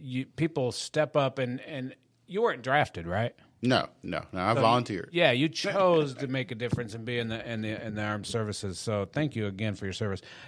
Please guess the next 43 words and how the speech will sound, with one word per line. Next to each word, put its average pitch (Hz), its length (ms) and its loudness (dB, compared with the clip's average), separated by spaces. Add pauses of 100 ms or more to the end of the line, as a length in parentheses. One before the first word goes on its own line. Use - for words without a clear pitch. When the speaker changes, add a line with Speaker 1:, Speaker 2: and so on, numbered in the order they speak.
Speaker 1:
Now, 151 240 6 (160)
I - 60 -6
wanted 233 260 2
to - 100 2
touch 147 120 -4
base 165 260 8
on 147 80 2
some 156 160 0
of 151 80 4
that 120 160 2
history 143 380 0
you 123 100 2
just 117 480 -4
explained 131 540 0
to, 131 120 0
to, 135 520 0
uh, - 20 -2 (100)
listed. 123 560 -2
Um, 120 420 -2
fourth 185 340 4
and 143 120 0
fifth 156 220 0
grade 147 300 0
teacher, 147 800 2 (400)
um, 110 320 0
Whitthorne 147 420 4
Middle 147 200 4
School 151 260 2
for 147 140 -2
a 135 40 -6
couple 147 260 -2
of 143 60 0
years, 143 760 2
uh, 110 340 -2
assistant 120 480 -4
principal 156 680 2
for 147 120 -6
five 151 320 2
years, 156 500 4
a 117 60 -2
principal 151 460 0
at 120 80 0
McDowell. 139 800 2